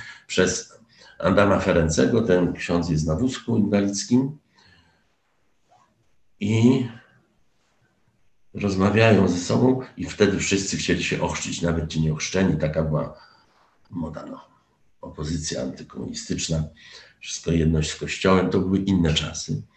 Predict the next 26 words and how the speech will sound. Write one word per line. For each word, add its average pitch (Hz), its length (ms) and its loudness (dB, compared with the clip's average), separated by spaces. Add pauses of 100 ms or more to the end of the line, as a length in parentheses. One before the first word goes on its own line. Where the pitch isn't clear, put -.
(220)
I 82 80 -6
ten 92 220 4
Witek, - 440 0 (220)
dorosły 107 480 4
człowiek, 110 420 4
mówi 113 360 6
mu, 104 420 4
księdzu, 95 360 2
że 101 100 -2
chce - 200 -6
się - 160 -4
ochrzcić. 85 480 -6 (380)
I - 160 -8 (360)
on 95 160 4
zadaje 87 380 4
wielkie 85 340 2
pytanie, 78 640 2 (920)
wtedy 80 480 -2 (600)
ten 78 160 -2
ksiądz, 78 580 0
otwarty 90 540 0
umysł: 87 400 0 (720)
„Po 147 140 4
co 90 160 0
ci - 220 -4
to?” - 220 -16